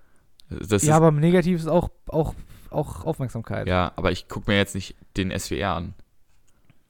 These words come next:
Speaker 2: Ja, du nicht, weiß ich, aber da, also
Speaker 1: Aber,
Speaker 2: da,
Speaker 1: aber
Speaker 2: da
Speaker 1: das
Speaker 2: ist
Speaker 1: würde
Speaker 2: der
Speaker 1: ich auch so
Speaker 2: Satz
Speaker 1: nicht tun,
Speaker 2: gefallen,
Speaker 1: aber
Speaker 2: da, da, da ist der Satz in dem Bericht gefallen, wo ich mir denke, das kann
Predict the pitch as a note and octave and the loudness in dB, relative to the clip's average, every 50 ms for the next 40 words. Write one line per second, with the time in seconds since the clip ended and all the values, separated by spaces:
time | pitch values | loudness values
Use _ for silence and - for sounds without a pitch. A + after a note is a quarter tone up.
0 | _ - _ _ _ _ - - - A#2 A2+ B2+ A2 C3 C#3 C#3 D#3+ D#3+ - - | _ -20 _ _ _ _ -20 -12 -10 -6 -6 -4 -4 -4 -2 -2 -2 -4 -6 -12
1 | - - - - - C#3 D#3 C#3 A2 G2 - - A2+ B2 A#2+ A#2 - - - - | -20 -20 -18 -10 -4 -4 -4 -4 -4 -10 -10 -8 -6 -6 -6 -6 -6 -10 -20 -20
2 | - - _ - - - C#3 C3 B2+ - _ - - D#3+ C#3 C3+ C#3+ G2 G2+ G#2 | -20 -20 _ -10 -2 -2 -2 -2 -2 -10 _ -18 -14 -10 -4 0 4 6 6 6
3 | G#2 - G2 F#2+ G#2 - A2 A2+ A#2+ A#2+ A#2 G#2+ A2+ B2 B2 B2 G2+ - - - | 6 4 2 2 2 4 4 4 6 8 6 6 6 4 2 2 2 -2 -4 0
4 | - D3+ D3 D3 D3 D#3 F3 F#3 F#2 F#2 - - - _ - - - - F#3 D3 | 2 4 4 6 4 4 2 0 -2 -2 -4 -10 -18 _ -20 -20 -18 -16 -8 -6
5 | D#3+ D#3 E3 D3 D3+ C#3 - - D#3+ E3 F#3 - - A3 F#3 E3+ F#3+ F#3 - F#3 | -4 -2 -2 -2 -2 -4 -2 0 0 0 0 0 2 2 2 2 2 0 0 -2
6 | D3+ D3 C3+ C#3+ C3 C#3+ E3 - - - C#3 - - C#3+ D3+ D#3 D3+ D3 E3 E3+ | -2 0 0 0 0 0 0 -2 -4 -12 -8 -2 0 0 0 0 -2 -2 -2 -2
7 | - - E3+ D#3 D#3 E3 E3+ - F3+ D#3 D#3+ D3 - - - - - - - F3+ | -2 -4 -6 -4 -2 -4 -2 -4 -6 -4 -4 -6 -6 -8 -16 -14 -10 -2 0 0
8 | G3 A3 A3+ A3 G#3 G#3 F#3 E3+ E3 | 0 0 -4 -6 -8 -8 -10 -12 -12